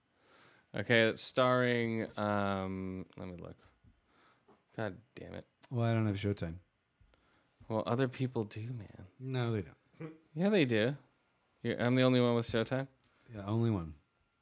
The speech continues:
Speaker 2: I don't know how f-, home f-, uh, front or Homeland came, became so f-, uh, famous.
Speaker 1: Oh,
Speaker 2: Popular.
Speaker 1: oh, because of me?
Speaker 2: Just
Speaker 1: So, okay, Billions. Okay, there's a, um,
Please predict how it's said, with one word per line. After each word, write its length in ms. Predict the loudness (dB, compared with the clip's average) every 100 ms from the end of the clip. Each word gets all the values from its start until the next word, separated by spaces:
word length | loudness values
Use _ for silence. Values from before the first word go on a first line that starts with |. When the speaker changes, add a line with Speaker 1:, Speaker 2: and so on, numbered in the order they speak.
| _ _ -2
Speaker 2:
I 40 |
don't 160 | 0 2
know 60 |
how 180 | 2 0
f-, 280 | -2 -6 -4
home 180 | -2 -4 -6
f-, 80 | -6
uh, 200 | -6 -8 -10
front 260 | -10 -10 -10
or 80 | -6
Homeland 420 | -4 -2 -4 -6
came, 280 | -6 -6 -8
became 280 | -10 -8 -8
so 100 | -8
f-, 400 | -12 -18 _ -16
uh, 220 | -14 -14 -20 _ _
famous. 460 | -12 -10 -10 -12 -14 -20 _ -12
Speaker 1:
Oh, 320 | 4 6 8 6
Speaker 2:
Popular. 220 | 8 8
Speaker 1:
oh, 60 | 8
because 300 | 6 2 2
of 60 |
me? 220 | 0 -2 -4 -14 _ _ _
Speaker 2:
Just 200 | -4 0
Speaker 1:
So, 200 | 6 6
okay, 320 | 6 6 6 6
Billions. 840 | 8 10 12 12 10 6 0 -8 _ _ _
Okay, 260 | 2 6 6
there's 300 | 8 8 8
a, 160 | 8 10
um, 440 | 10 8 6